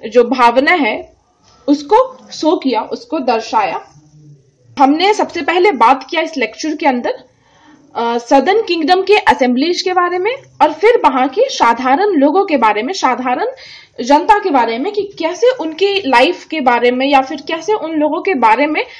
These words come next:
हमें पता चलता है। तो इसी के साथ हमारा आज का ये चैप्टर complete होता है। फिर मिलेंगे next lecture में। Our next chapter will be buildings, paintings and books।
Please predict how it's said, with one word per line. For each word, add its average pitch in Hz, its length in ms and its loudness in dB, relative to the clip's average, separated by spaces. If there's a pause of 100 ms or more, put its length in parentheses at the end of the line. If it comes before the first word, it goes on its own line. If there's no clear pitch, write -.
(140)
हमें 269 420 -4 (100)
पता 254 260 4
चलता 190 340 -6
है। 185 160 -12 (1600)
तो 415 160 4
इसी 330 220 2
के 427 120 4
साथ 427 280 2
हमारा 302 300 6
आज 339 200 2
का 359 100 -6
ये 339 140 -2
चैप्टर 440 600 -2 (300)
complete 269 500 0
होता 392 240 4
है। 440 180 2 (440)
फिर 466 240 6
मिलेंगे 427 340 4
next 269 340 -2
lecture 370 420 -2
में। 427 140 -2 (240)
Our 277 180 8 (120)
next 415 220 0 (160)
chapter 330 440 0
will 359 280 0
be 247 160 -4 (600)
buildings, 294 440 4 (300)
paintings 285 640 0
and 339 160 4 (520)
books। - 320 0